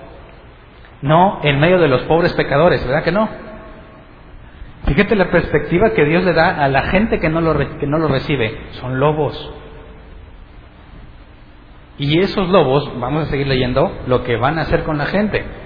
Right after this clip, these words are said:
<clears throat> Versículo diecisiete, "Tengan cuidado con la gente",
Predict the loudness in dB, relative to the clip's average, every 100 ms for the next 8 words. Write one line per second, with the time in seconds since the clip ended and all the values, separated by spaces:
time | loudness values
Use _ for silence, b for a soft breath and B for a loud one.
0 | -18 -18 -18 -18 -20 -18 -20 -18 -16 -16
1 | -16 -16 -14 -14 -14 -14 -14 -14 -12 -10
2 | -10 -10 -12 -14 -10 -4 2 4 4 2
3 | -6 -10 -14 -14 -14 -12 -12 -12 -12 -12
4 | -14 -16 -16 -18 -18 -18 -18 -18 -18 -18
5 | -18 -18 -18 -18 -18 -16 -16 -18 -10 -6
6 | -4 -2 0 0 0 0 -2 -2 -2 -2
7 | -2 -2 0 0 0 0 0 0 0 -2